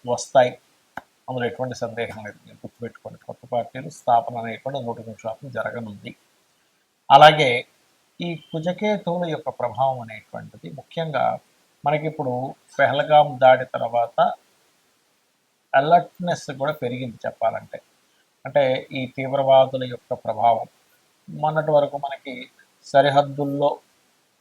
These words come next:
మనం సర్జికల్ స్ట్రైక్స్ చేయడం ఇట్లాంటివి ఏర్పడితే, ఇప్పుడు ఏంటంటే కొంచెం స్లీపర్ సెల్స్ ద్వారా హైదరాబాదు, వైజాగ్, విజయవాడ అనేకమైన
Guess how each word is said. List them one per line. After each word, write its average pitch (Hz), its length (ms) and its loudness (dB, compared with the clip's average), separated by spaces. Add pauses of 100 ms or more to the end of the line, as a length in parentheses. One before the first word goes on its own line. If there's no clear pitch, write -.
(120)
మనం 123 400 -8
సర్జికల్ 123 480 -10
స్ట్రైక్స్ 123 480 -8
చేయడం 120 140 -6
ఇట్లాంటివి 113 420 -4
ఏర్పడితే, 110 580 -4 (840)
ఇప్పుడు 202 240 -2
ఏంటంటే 170 380 -2
కొంచెం 165 640 -6
స్లీపర్ 165 480 -4
సెల్స్ 135 420 -8
ద్వారా 117 340 2 (320)
హైదరాబాదు, 113 680 -2
వైజాగ్, 110 520 -12
విజయవాడ 107 680 -10 (760)
అనేకమైన 156 580 -2